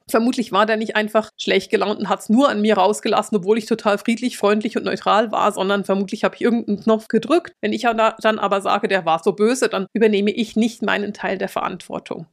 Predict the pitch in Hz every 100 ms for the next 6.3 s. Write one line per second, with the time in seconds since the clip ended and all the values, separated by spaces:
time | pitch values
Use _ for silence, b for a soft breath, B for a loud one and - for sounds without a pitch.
0 | _ 285 196 196 - - 185 190 190 185
1 | - - - - 208 208 285 - 330 -
2 | - 208 214 214 233 226 202 208 214 196
3 | 196 202 180 190 208 - - 349 - -
4 | - - - - _ _ 220 220 220 233
5 | 220 196 208 190 - 196 - 202 190 196
6 | 220 233 226